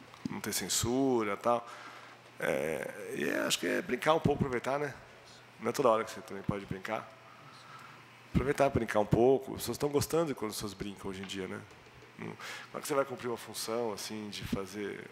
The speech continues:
o material, vai cumprir já, já tem pesquisa. Vocês vão fazer pesquisa de imagem, vai ter isso aí. Vai ter. Essa é a parte que você vai ter que fazer, lição de casa e tal,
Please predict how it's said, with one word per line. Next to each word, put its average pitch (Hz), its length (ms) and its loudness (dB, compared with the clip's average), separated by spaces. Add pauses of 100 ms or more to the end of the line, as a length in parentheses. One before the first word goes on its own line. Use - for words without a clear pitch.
o 107 40 -8
material, 104 680 0
vai 165 240 -2
cumprir 185 340 -2
já, 104 160 -4
já 110 100 -6
tem 156 200 -8
pesquisa. 113 760 -4 (680)
Vocês - 120 -14
vão 117 100 0
fazer 110 240 0
pesquisa - 280 0
de 98 60 -6
imagem, 110 560 0
vai 156 160 -6
ter 165 120 -6
isso - 200 -4
aí. - 60 -12 (1000)
Vai 80 120 0
ter. 113 160 -4 (640)
Essa - 240 2
é - 20 6
a - 20 4
parte 151 360 4
que - 100 -8
você - 80 -4
vai 104 100 4
ter 117 120 -4
que - 80 -8
fazer, 120 320 -2
lição 92 240 -6
de 117 80 -10
casa 101 440 -6
e 82 40 -12
tal, 92 200 -8